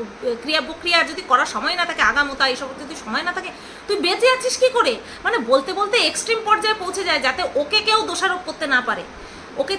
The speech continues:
চিনতে কারোর বাকি নেই। তোমরা দেখো, এখন কমেন্ট বক্সে কিন্তু ওর দাড়ি নিয়ে কেউ লেখে না, কেউ লেখে না, কারণ সবার বোঝা হয়ে গেছে আমরা একটা মানুষকে ততক্ষণ পর্যন্ত একটা বিষয় নিয়ে, আহ, রোকটোক করি, হ্যাঁ, বা বিধিনিষেধ সাধি, যতক্ষণ পর্যন্ত তার প্রতি আমাদের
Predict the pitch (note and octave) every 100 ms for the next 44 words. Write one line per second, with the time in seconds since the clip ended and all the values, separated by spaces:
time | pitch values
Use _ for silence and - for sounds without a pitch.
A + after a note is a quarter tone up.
0 | - E4 E4 E4+ E4 E4 C#4 - C#4 A#3
1 | - C#4+ E4 D4 C#4+ F4 - E4 D#4+ B3
2 | C4+ D#4+ E4 E4+ E4 D#4+ B3+ B3 G#3+ A#3
3 | C4+ D#4 D#4+ D#4 C4 C#4 B3+ G#3+ G3 -
4 | - - - - - G#4 G#4+ D4+ B3+ G#3+
5 | - E4+ F#4+ D4 D4 F4+ B3 C4+ D4+ B3
6 | A3+ A3+ - B3+ E4+ C4 - D4 A3 D4+
7 | - A#3+ A3+ - - D#4 D#4 G#4 G4+ A#4
8 | A4+ G#4+ G4+ G4 F4 F#4+ E4+ C#4+ E4 D#4+
9 | E4 D#4+ C#4 - - A#3 A3+ A3 D#4+ E4+
10 | - F#4 - E4+ C#4 - - - D4+ F#4
11 | G3+ A#3 A#3+ C#4 F4 F4+ F4+ F4+ D4 C4+
12 | B3 B3 E4 F#4+ D#4+ D#4+ D4 D4+ D#4 B3
13 | B3+ C#4 D#4+ - A3+ A#3